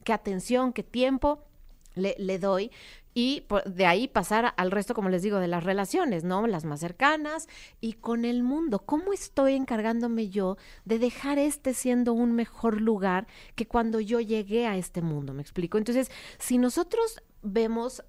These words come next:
lo que esas relaciones nos pueden dejar, y así nos podemos sentir profundamente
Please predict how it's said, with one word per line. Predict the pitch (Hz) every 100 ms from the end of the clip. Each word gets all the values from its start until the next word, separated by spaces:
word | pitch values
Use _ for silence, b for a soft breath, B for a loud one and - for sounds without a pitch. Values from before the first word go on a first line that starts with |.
| -
lo | 226 220 214
que | 233 247
esas | 294 - 403
relaciones | 294 220 185 233 240
nos | 240 196
pueden | - 226 226 247
dejar, | 233 190 - 202
y | 190
así | 190 220 233 B B
nos | 233 233
podemos | - 269 294 330
sentir | 302 240 233 240 - B B -
profundamente | 254 254 - 277 320 330 359 262 254 254 - 214 247